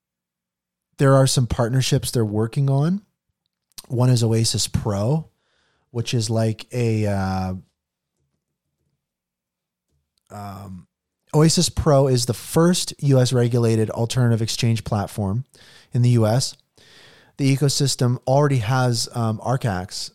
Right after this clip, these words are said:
uh, which is the only F C A, uh, re-, regulated digital asset exchange in the U K,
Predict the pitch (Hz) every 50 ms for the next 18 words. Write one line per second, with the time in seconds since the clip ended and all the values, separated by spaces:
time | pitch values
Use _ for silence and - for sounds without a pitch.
0 | _ _ - 107 98 - - 120 120 123 - - 127 117 110 104 110 - 131 143
1 | - 117 123 123 123 127 117 113 107 - - - 127 143 180 202 202 139 107 104
2 | - _ _ _ _ _ _ _ _ - 110 107 104 101 98 98 98 - - _
3 | - 139 131 123 127 117 131 131 127 117 120 113 107 104 98 110 107 110 107 101
4 | 95 95 95 - - 107 92 - - 110 - - - - 107 104 101 101 101 101
5 | 101 101 101 104 - - 151 175 165 - - -